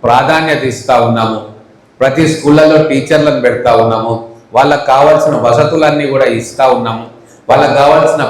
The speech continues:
బుక్స్ ఇస్తా ఉన్నాము, డ్రెస్ ఇస్తా ఉన్నాము. నా రిక్వెస్ట్ ఏంది, దయచేసి మన ముఖ్యమంత్రి గారు కూడా చెప్పిండ్రు, మనము ప్రభుత్వ పాఠశాలల్లో మన పిల్లల్ని చేర్పించుకుందాం,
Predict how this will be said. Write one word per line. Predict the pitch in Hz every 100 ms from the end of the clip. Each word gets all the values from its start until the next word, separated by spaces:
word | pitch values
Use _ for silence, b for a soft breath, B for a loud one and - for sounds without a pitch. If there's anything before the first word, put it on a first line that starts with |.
| 127
బుక్స్ | 139 - 151
ఇస్తా | - 135 127
ఉన్నాము, | 123 123 120 120 -
డ్రెస్ | 113 - 143
ఇస్తా | - 127 120 120
ఉన్నాము. | 117 147 185 - B B B 107
నా | 127 165 165
రిక్వెస్ట్ | - 151 170 - 160
ఏంది, | 143 139 131
దయచేసి | 131 131 131 131 120
మన | 123 120
ముఖ్యమంత్రి | 120 143 143 135 135
గారు | 131 127 123
కూడా | 120 113
చెప్పిండ్రు, | 107 127 123 170 - - - - - _ - - - - 123
మనము | 165 180 170 - - - - 123
ప్రభుత్వ | 135 - 175 185 170
పాఠశాలల్లో | 156 151 156 143 143 139 165
మన | 139 135 -
పిల్లల్ని | 123 143 139 123 120
చేర్పించుకుందాం, | 120 120 123 - 117 120 151